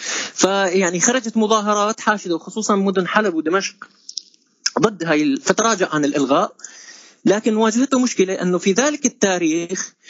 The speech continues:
كانوا العلويين لا يعتبروا مسلمين. فمع إبقاء هاي الفقرة وحافظ الأسد من، من، من الطائفة العلوية، فما راح، آه، يستطيع أنه يوصل لرئاسة الجمهورية.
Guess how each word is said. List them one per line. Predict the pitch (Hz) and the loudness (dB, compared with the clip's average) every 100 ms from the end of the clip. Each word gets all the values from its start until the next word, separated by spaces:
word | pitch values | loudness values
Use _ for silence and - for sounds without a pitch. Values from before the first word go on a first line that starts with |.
| - - | -20 -2
كانوا | 214 226 | 0 2
العلويين | 226 220 226 240 254 | 0 0 0 2 2
لا | 226 | 2
يعتبروا | 202 185 151 143 | 2 0 0 0
مسلمين. | 135 - - 123 117 110 - _ _ _ _ _ _ _ - | 0 0 0 2 2 0 -6 _ _ _ _ _ _ _ -10
فمع | - - - 160 160 151 190 | -6 -2 0 2 2 0 0
إبقاء | 196 269 | 0 0
هاي | 269 247 | 2 2
الفقرة | 233 220 196 190 | 0 0 2 2
وحافظ | 190 190 226 233 | 0 0 0 2
الأسد | - 220 208 | 0 0 -2
من، | 208 190 | -4 0
من، | 175 185 180 | 0 2 2
من | 185 | 2
الطائفة | 202 214 202 202 | 2 2 0 2
العلوية، | 190 190 208 233 247 _ _ _ | 2 2 2 0 0 _ _ _
فما | 190 180 _ _ 214 247 | -4 -4 _ _ -2 0
راح، | 233 - 208 | -2 -6 0
آه، | 180 165 147 151 - | 2 2 0 -2 0
يستطيع | 65 175 - 214 196 | 0 2 2 0 2
أنه | 190 | 2
يوصل | 196 185 | 2 2
لرئاسة | 160 165 175 - 165 | 2 2 0 0 -2
الجمهورية. | 143 135 147 143 123 107 | 0 2 2 4 2 0